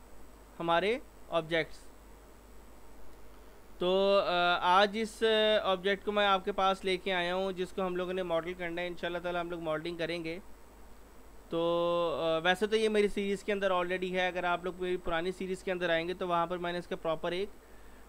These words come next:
process बनाया, बताया हुआ कि आप इसको किस तरीके से बना सकते हैं। वहाँ पर एक मैंने अलग process से इसको बनाया है ड्रमस्टर, ड्रमस्टर को,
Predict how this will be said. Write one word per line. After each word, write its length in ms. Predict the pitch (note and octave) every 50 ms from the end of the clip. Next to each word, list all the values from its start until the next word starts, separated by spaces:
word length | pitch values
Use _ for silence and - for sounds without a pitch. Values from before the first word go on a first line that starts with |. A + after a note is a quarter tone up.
| - -
process 380 | - E3+ E3+ E3+ F#3+ G3 F#3 -
बनाया, 340 | G3 F#3 E3+ E3 E3+ F3 F3
बताया 420 | E3 E3 E3+ - D#3+ D#3 D#3+ E3
हुआ 160 | E3+ F3 F3+
कि 120 | F3 - F#3+
आप 240 | F3+ E3+ E3+ E3 E3+
इसको 180 | D#3+ - F#3+
किस 180 | E3+ E3+ E3 -
तरीके 240 | F#3 E3 E3 E3 E3+
से 120 | - F3
बना 260 | E3 E3 D3+ D3 D3+
सकते 280 | D3+ - D#3 D#3 - F3+
हैं। 80 | F3+
वहाँ 220 | E3+ E3+ E3 E3 D#3+
पर 160 | E3 F3 E3+
एक 120 | F3 E3+
मैंने 180 | E3+ E3+ E3+ F3+
अलग 340 | - - F3 F3 F3+ F3+ -
process 340 | - E3+ E3+ - F3 E3+ -
से 120 | - F3
इसको 260 | D#3+ D#3 - - F3
बनाया 300 | D#3+ D#3+ D3+ C#3 C#3+ D3 D3+
है 60 | D3+
ड्रमस्टर, 400 | D3+ D#3 D#3 D3+ - - E3 D#3+ - - -
ड्रमस्टर 400 | E3 D#3+ E3 E3 D#3+ - E3 D3+
को, 260 | - - C#3 C3+